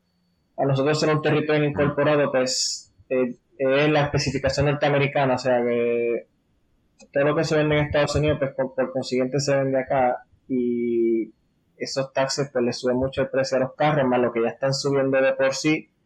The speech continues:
más lo que los concesionarios también le ponen por encima de lo que llamamos los markup,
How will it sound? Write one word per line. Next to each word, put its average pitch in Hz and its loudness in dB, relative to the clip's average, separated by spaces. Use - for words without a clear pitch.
más 131 0
lo 123 0
que 131 0
los 120 0
concesionarios 131 0
también 139 0
le 139 2
ponen 135 0
por 135 0
encima 135 2
de 120 2
lo 120 -2
que 123 -2
llamamos 131 0
los 139 2
markup, 131 -2